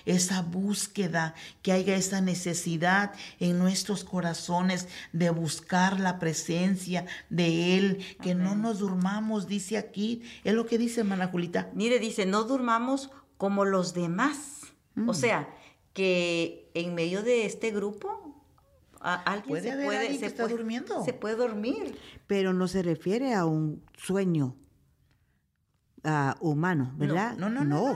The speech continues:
Speaker 1: no, claro que
Speaker 3: Que
Speaker 1: no.
Speaker 3: es un descuido.
Speaker 1: Descuido. Claro.
Speaker 3: Que creyendo que todo lo podemos saber, que estamos bien y en realidad no estamos bien.
Speaker 2: Amén.
Speaker 1: Durmiendo espiritualmente.
Speaker 3: ¿Verdad? "Mañana voy a la iglesia, hermana".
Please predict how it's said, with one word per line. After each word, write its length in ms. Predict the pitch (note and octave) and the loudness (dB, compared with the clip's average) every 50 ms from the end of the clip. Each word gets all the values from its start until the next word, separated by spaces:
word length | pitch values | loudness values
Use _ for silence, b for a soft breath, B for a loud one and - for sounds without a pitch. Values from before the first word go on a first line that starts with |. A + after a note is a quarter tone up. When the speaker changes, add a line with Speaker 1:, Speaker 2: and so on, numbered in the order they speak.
| A#4 E4 | -2 -4
Speaker 1:
no, 60 | - | -6
claro 300 | - G3 G#3+ A#3+ D4+ - | -4 -2 -2 -2 -2 -4
que 120 | - A3+ | -4 -2
Speaker 3:
Que 80 | F#3 F#3 | 0 0
Speaker 1:
no. 40 | F3 E3 D#3 D3+ | 2 2 2 0
Speaker 3:
es 140 | C#3+ - - | 0 0 0
un 100 | E3 D#3 | 0 0
descuido. 640 | F#3 C4 C4 - - - A3 D4+ F4 F#4 F4+ D#4 | 0 0 -2 -4 -4 -2 0 0 2 2 0 0
Speaker 1:
Descuido. 120 | - - C#3 - D3+ | -2 -2 -4 -4 -2
Claro. 520 | D3 C#3+ C#3+ D3+ - G#3 B3+ D#4+ F4+ F4+ A#3+ | 0 0 2 2 2 0 0 0 0 0 0
Speaker 3:
Que 340 | D#3 G3+ F#3+ F3+ D3+ D#3 D3+ - | 0 0 0 0 0 -2 -2 -2
creyendo 720 | - F3 E3 D3+ D3 D#3+ F3 G#3+ C4 B3+ C4 G3+ D4 D4+ | 0 0 0 2 2 2 2 2 2 0 0 0 -2 0
que 180 | - A#3+ G#3 F3+ | 0 0 0 0
todo 260 | - - F#3 G3 A3+ | 0 0 0 2 2
lo 200 | B3 B3+ A#3+ B3 | 2 0 -2 0
podemos 400 | - G#3 F#3+ F#3 G3 A3 B3+ B3 | 0 0 2 2 2 0 0 0
saber, 580 | - G#3+ G3 F3+ F#3+ G3+ A3 A#3 A#3+ B3 A#3 A#3+ B B B B B B | 0 0 0 2 2 2 2 0 0 -2 -4 -8 B B B B B B
que 560 | - F3+ F3 E3 E3 E3 D#3 D3+ D3+ D3+ D3 C#3+ | -4 0 0 2 2 2 2 2 2 2 0 0
estamos 500 | C#3+ - - D#3+ E3 F#3 A3 B3+ C4 A3 | -2 -2 -2 0 2 2 2 0 0 0
bien 500 | G3+ A3 G#3+ A#3 B3+ C4+ C#4 C4+ C4 B3 | 0 0 2 2 2 2 2 2 2 2
y 200 | G#3 E3 D#3+ D#3 | 2 2 2 0
en 100 | D#3 D3 | 0 0
realidad 400 | D#3 D#3 D3 D3 C#3+ C#3+ D3 D#3 | 0 0 0 2 2 0 0 0
no 100 | F#3 G#3+ | 0 -2
estamos 420 | G#3+ - - A#3+ B3+ C4 D4 C4+ | -4 -4 -2 0 0 0 0 0
bien. 260 | B3 C4 C#4 D4+ E4 F#4 - | 0 -2 -2 0 -2 -4 -4
Speaker 2:
Amén. 140 | - F3+ E3 | -4 -4 -4
Speaker 1:
Durmiendo 600 | E3+ E3+ D#3+ E3 E3+ E3+ F3+ F#3 F#3+ F#3+ F#3+ G3 | -4 -2 -2 -2 -2 -2 0 0 0 0 0 -2
espiritualmente. 800 | F#3 - - - F3 D#3 D#3+ D3+ D3 D#3 D#3+ E3 D#3+ D#3+ F3 E3 | -2 -4 -4 -4 -4 -2 -2 -4 -4 -4 -2 -2 0 0 0 0
Speaker 3:
¿Verdad? 180 | E3 F#3 G3 G#3+ | 0 0 0 0
"Mañana 460 | A3 G#3 F#3+ G3 G#3+ A#3 B3+ C4 C4+ | 0 0 0 0 0 0 0 0 0
voy 200 | A3+ B3+ C4 B3+ | 0 0 0 0
a 60 | B3 | 0
la 60 | B3+ | 0
iglesia, 360 | G#3+ F3+ G3 G#3+ G#3+ G#3+ G#3+ | 0 0 -2 -2 -2 0 -2
hermana". 360 | G3 F#3 E3 D3+ - D#3+ - | 0 0 0 -2 -2 -6 -10